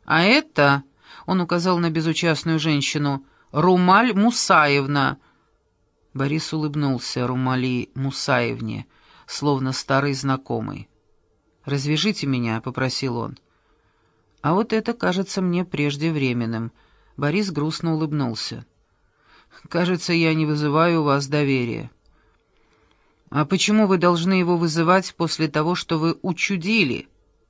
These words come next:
Борис пристально поглядел на Аристотеля Федоровича и вдруг произнес странную скороговорку на неизвестном языке, в которой из близких русскому уху созвучий можно было уловить только какое-то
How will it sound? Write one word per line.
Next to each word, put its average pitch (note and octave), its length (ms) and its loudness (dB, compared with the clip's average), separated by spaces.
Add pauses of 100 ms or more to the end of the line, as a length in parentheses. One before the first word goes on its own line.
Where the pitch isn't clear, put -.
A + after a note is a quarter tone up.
(840)
Борис E3+ 300 0
пристально G3+ 500 -2
поглядел F3 480 -2
на F3+ 160 0
Аристотеля D#3 640 -2
Федоровича C3+ 800 -2
и G3 80 2
вдруг E3+ 320 -4
произнес F3 640 -2 (360)
странную G3 600 2
скороговорку F#3 800 0
на F#3+ 140 2
неизвестном F3+ 580 0
языке, E3+ 640 0 (360)
в - 100 -18
которой A#3 400 0
из G3+ 120 -2
близких G#3 520 -2
русскому F#3 600 0
уху E3+ 280 -4
созвучий E3+ 580 -2
можно G3 320 0
было F#3 220 0
уловить F3+ 520 0
только F3+ 300 0
какое-то F3+ 680 2